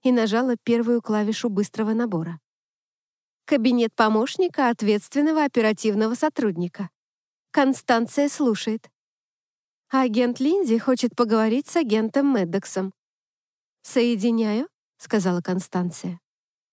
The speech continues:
Ее ответ застал меня врасплох. Обычно она сперва спрашивала у босса.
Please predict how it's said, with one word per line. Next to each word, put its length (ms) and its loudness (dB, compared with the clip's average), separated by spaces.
Ее 360 2
ответ 340 -2
застал 380 -2
меня 300 0
врасплох. 540 -4
Обычно 580 0
она 160 0
сперва 360 -2
спрашивала 580 -2
у 80 0
босса. 440 -6